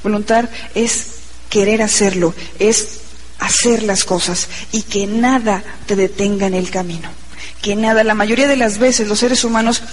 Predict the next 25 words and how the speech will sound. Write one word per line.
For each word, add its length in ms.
estamos 400
acostumbrados 800
a 80
que 220
entramos 720
a 60
algún 260
lado 320
y 100
nos 120
salimos, 480
y 60
entramos 400
a 60
otro 280
y 60
nos 120
salimos, 460
y 60
entramos 380
a 80
otro 340
y 80
nos 120
salimos. 460